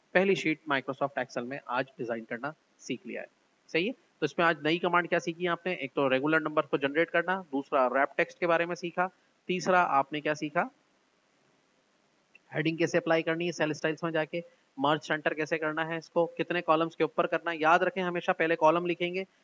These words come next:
फिर ऊपर इसको merge करेंगे, वरना ये आगे पीछे हो जाएगा। Borders apply करना सीखा, borders को रिमूव करना सीखा, apply कहाँ से होंगे और remove भी यहीं से होंगे। अब इसके बाद आप sheet का print out करेंगे तो ये बिल्कुल sheet आपकी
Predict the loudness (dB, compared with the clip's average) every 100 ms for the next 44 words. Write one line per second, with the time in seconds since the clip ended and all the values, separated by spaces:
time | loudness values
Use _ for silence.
0 | _ 4 4 4 4 6 4 2 2 2
1 | 0 -2 -2 -2 0 0 2 2 0 -4
2 | -2 -2 -2 -4 -8 -14 -20 -20 _ -20
3 | -14 -14 -14 _ _ _ _ _ 4 6
4 | 4 2 2 2 2 -2 -4 -4 0 2
5 | 4 2 0 -2 -2 -2 -2 -2 -2 -4
6 | -6 -6 -6 -4 -2 -2 -2 -4 -6 -6
7 | -6 -4 -4 -4 -6 -4 -6 -6 -6 -6
8 | -8 -10 _ _ 0 2 2 0 0 2
9 | 2 0 -4 -4 -2 -2 -2 0 0 -2
10 | -6 -6 -6 -6 -6 -6 -6 -6 -6 -6
11 | -4 -4 -4 -6